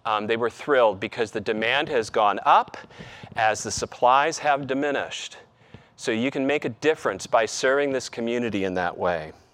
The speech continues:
Now, um, we're going to get into our text, okay? And this is from Mark chapter ten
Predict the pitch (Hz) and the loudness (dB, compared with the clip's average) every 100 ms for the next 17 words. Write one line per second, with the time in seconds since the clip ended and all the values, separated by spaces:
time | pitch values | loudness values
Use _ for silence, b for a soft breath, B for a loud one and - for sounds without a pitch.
0 | _ _ _ _ - B B B B B | _ _ _ _ -12 B B B B B
1 | 160 175 180 - - 139 - 143 131 127 | 4 6 6 4 -4 -8 0 4 6 6
2 | 135 151 160 156 113 123 120 - 113 104 | 4 4 2 2 2 2 2 2 4 4
3 | - 90 - - - - _ - 98 - | 2 -2 -2 -6 -8 -10 _ -6 -2 4
4 | 120 151 - - _ _ - B B B | 4 2 -6 -20 _ _ -18 B B B
5 | B 139 135 127 151 175 196 - 151 135 | B 2 4 4 2 0 -4 2 2 2
6 | - 120 143 190 - 175 165 196 - 139 | -2 4 4 4 -2 0 0 -2 -2 -2
7 | 107 135 | -2 -4